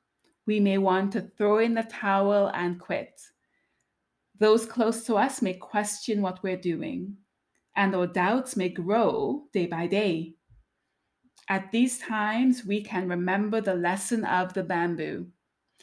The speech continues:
to stay focused, to persevere, and to be patient as we work towards our goals, even when the outcomes we desire don't seem to be anywhere close by. So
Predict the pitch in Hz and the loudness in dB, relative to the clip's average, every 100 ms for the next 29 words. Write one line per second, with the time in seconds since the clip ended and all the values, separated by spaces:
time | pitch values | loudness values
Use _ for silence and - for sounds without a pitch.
0 | - _ - 208 - - 226 254 285 214 | -20 _ -6 -4 -4 4 6 6 4 2
1 | 196 202 254 440 - - - _ _ - | 2 0 -2 -2 -8 -14 -20 _ _ -6
2 | 190 196 240 240 277 226 214 190 190 202 | -4 2 2 2 0 2 4 4 4 0
3 | - 185 185 190 196 - 208 185 180 196 | -4 -2 -2 -2 -6 -10 -6 -4 -4 -4
4 | 165 170 - - - - _ _ _ _ | -4 -4 -8 -8 -10 -12 _ _ _ _
5 | _ _ _ _ - 196 196 196 185 196 | _ _ _ _ 0 0 2 2 4 2
6 | 190 - 190 185 185 185 190 180 165 - | 0 0 0 0 -2 0 2 2 -2 -6
7 | - 254 294 302 262 208 208 208 - 190 | 4 4 6 4 2 4 4 2 2 2
8 | 196 - 214 226 226 190 185 185 185 180 | 0 0 0 0 -2 -4 -4 -4 0 2
9 | 175 175 175 175 170 175 - 202 202 202 | 2 0 0 0 0 -2 -4 -2 0 0
10 | 202 180 180 - 180 202 196 180 175 180 | -4 -6 -6 -4 -2 0 0 0 -2 -4
11 | 185 196 - 107 80 185 202 - _ _ | -6 -4 -4 -4 -4 -6 -12 -14 _ _
12 | _ _ _ _ _ _ _ _ _ _ | _ _ _ _ _ _ _ _ _ _
13 | _ _ _ _ _ _ - - - 233 | _ _ _ _ _ _ -20 -8 4 6
14 | 208 196 202 202 | 8 8 6 2